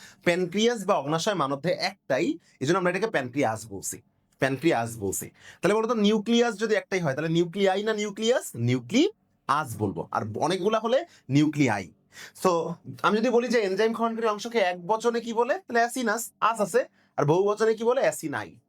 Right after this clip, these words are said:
ঠিক তেমনি দেখো, ব্রোঙ্কাস, ব্রোঙ্কাই, অ্যালভিওলাস, অ্যালভিওলাই, মাইক্রোফিলাস, মাইক্রোফিলাই, সোরাই, সোরাস, কক্কাই, কক্কাস,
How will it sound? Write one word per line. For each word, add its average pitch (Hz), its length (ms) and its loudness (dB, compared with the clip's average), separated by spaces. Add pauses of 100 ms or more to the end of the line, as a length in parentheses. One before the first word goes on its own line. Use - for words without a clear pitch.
(260)
ঠিক 233 160 0
তেমনি 233 160 2
দেখো, 220 300 0 (800)
ব্রোঙ্কাস, 185 640 0 (180)
ব্রোঙ্কাই, 156 500 2 (340)
অ্যালভিওলাস, 175 600 2 (220)
অ্যালভিওলাই, 175 560 2 (220)
মাইক্রোফিলাস, 170 800 0
মাইক্রোফিলাই, 165 600 0 (300)
সোরাই, 185 520 0 (200)
সোরাস, 151 580 0 (300)
কক্কাই, 180 540 0 (180)
কক্কাস, 190 640 -2